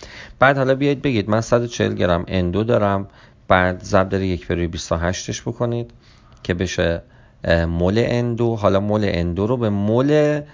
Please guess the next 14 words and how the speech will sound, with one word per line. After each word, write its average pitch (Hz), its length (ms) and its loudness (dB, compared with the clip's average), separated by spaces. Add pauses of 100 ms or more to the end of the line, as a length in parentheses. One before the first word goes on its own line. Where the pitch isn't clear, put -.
(300)
در 92 160 4
واقع 92 280 0
گاز 104 400 2
تبدیل 85 380 -2
بکنید. 85 540 -4 (460)
هر 113 260 4
یک 92 320 -4
مول 92 220 0 (100)
ان 90 220 0
او 87 200 0
و 87 40 4
ان 87 300 2
او 90 220 -2
دو 120 440 -2